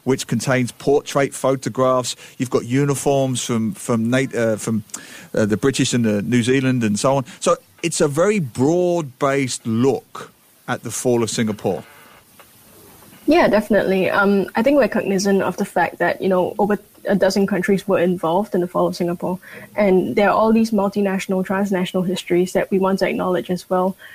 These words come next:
Speaker 2: Uh, not just, um, Singaporeans, but also all the other contingents who came here. Um, many of them, you know, the first time they were ever overseas and came here to fight and in this foreign country, like, what is their experience as well?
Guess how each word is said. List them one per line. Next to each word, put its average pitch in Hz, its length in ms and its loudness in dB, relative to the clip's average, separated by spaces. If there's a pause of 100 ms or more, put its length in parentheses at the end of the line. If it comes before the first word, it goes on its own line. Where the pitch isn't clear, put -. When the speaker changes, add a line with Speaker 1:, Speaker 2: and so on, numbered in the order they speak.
(160)
Speaker 2:
Uh, 202 120 2
not 208 220 4
just, 202 280 0
um, 185 280 0
Singaporeans, 190 580 0
but - 140 0
also 185 320 0
all 185 140 2
the 180 120 2
other 175 140 0
contingents 185 580 -2
who 190 100 -4
came 254 280 2
here. 175 340 0
Um, 175 460 -4
many 208 220 2
of 185 100 0
them, 175 300 0
you 190 100 -2
know, 180 140 0
the 180 60 -6
first - 240 -4
time 180 140 -2
they 175 80 -2
were 175 140 0
ever 202 160 -2
overseas 175 640 -4 (380)
and 190 240 2
came 196 220 2
here 190 140 2
to 185 100 -6
fight 175 400 -2
and 165 400 -6 (240)
in 196 120 4
this 190 140 2
foreign 180 260 0
country, 180 360 -2
like, 175 260 0
what 202 180 2
is 190 120 -4
their 180 100 2
experience 180 460 -2
as 175 160 -10
well? 170 260 -2